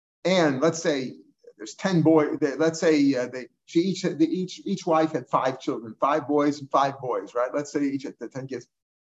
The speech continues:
All ten children, including the other wife, are gonna share in his million dollar house that he gave. He doesn't want that. So he writes what's called the Ksubas Ben Dichron. He says, "Listen, I'll put more money in,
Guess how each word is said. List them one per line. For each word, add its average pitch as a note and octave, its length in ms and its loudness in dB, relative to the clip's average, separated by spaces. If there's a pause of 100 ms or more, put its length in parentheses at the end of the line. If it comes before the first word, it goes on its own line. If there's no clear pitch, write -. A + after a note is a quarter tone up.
(560)
All A#3 320 8
ten A3 260 2
children, A3 420 4
including G3 480 0
the E3 140 4
other G#3 320 2
wife, C#3+ 400 0 (320)
are E3+ 80 2
gonna E3 180 0
share E3+ 580 0
in D#3+ 100 2
his D#3+ 200 2
million E3+ 380 0
dollar F3 340 2
house B3 320 -2
that F#3+ 120 -4
he D3+ 80 -2
gave. A2+ 280 -4 (160)
He E3 60 -6
doesn't D#3+ 180 -4
want B2+ 220 -2
that. A2+ 320 -6 (340)
So D#3+ 160 2
he D3+ 80 8
writes G3 260 4
what's F#3+ 120 -4
called F3 220 2
the D#3+ 60 0
Ksubas E3+ 320 -6
Ben E3 160 0
Dichron. C3+ 300 0
He A#2+ 60 -8
says, C#3 180 -6
"Listen, C#3+ 220 -4
I'll E3 180 4
put F3+ 200 -2
more F#3+ 260 4
money D#3 400 0
in, A2 200 -6